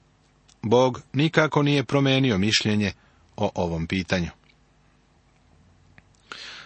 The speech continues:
Rat sa Vasom. I beše rat između Ase i Vase, cara Izraelovog, svega veka njihovog. Asa je poveo rat protiv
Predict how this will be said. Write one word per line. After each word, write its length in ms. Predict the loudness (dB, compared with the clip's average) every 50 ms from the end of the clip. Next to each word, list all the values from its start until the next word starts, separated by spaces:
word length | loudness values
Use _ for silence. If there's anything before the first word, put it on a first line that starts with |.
| -4 0
Rat 260 | 2 4 4 4 2
sa 220 | 0 0 2 2 2
Vasom. 480 | 2 2 2 2 0 0 -2 -4 -8 -12 _ _ _ _ _ _ _ _ _ _ _ _ _ _ _ _ -20 -20 -18 -16 -14 -14 -14 -14 -14 -2 0
I 120 | 2 6
beše 340 | 6 8 8 8 6 6 6
rat 240 | 6 6 4 4 0
između 340 | 0 0 0 2 4 4
Ase 400 | 4 4 4 4 4 2 2 0 0 0
i 140 | 0 0 2
Vase, 440 | 4 4 4 4 2 0 0 -2 -6 -8 _ _ _ _ _ _ _
cara 300 | 0 2 2 4 4 2
Izraelovog, 680 | 2 0 0 2 2 2 4 2 2 2 2 0 -2 -4 -12 _ _ _ -8
svega 320 | -2 0 0 2 2 2
veka 320 | 0 0 -2 -2 -2 -2 -2
njihovog. 480 | -2 -2 -2 -4 -4 -4 -6 -8 -12 -18 _ _ _ _ _ _ _ _ _ _ _ _ _ _ _ _ _ _ _ _ _ _ _ _ _ _
Asa 320 | 2 2 2 2 2 2
je 80 | 0 2
poveo 340 | 2 2 2 4 4 2 4
rat 240 | 2 2 0 -2 -4
protiv 300 | -4 -4 -4 -4 -6